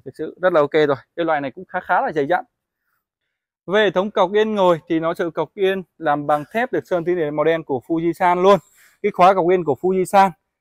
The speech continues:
khá khá là dày, khóa này làm bằng nhôm. Khóa mà dày nữa, mà cái chất nhôm ở trong này nó tốt hơn tí nữa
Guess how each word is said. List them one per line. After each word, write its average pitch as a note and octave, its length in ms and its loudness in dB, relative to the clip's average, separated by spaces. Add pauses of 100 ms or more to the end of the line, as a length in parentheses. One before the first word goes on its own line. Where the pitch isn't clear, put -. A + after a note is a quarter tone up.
(140)
khá F#3+ 80 2
khá E3 180 4
là F3+ 100 6
dày, E3 180 6 (120)
khóa D3+ 120 0
này E3 120 -2
làm D3+ 140 -2
bằng D3 140 -4
nhôm. F#3 180 4 (380)
Khóa F3 180 6
mà A3+ 140 6
dày E3+ 240 6
nữa, A#3+ 280 6 (120)
mà D#3 120 -4
cái G#3 200 -10
chất C4+ 240 4
nhôm G3+ 300 2
ở G3 60 2
trong F3 120 0
này E3 80 0
nó D3+ 100 0
tốt A#3 200 4
hơn A3+ 220 4
tí G3 80 -6
nữa A#3 260 0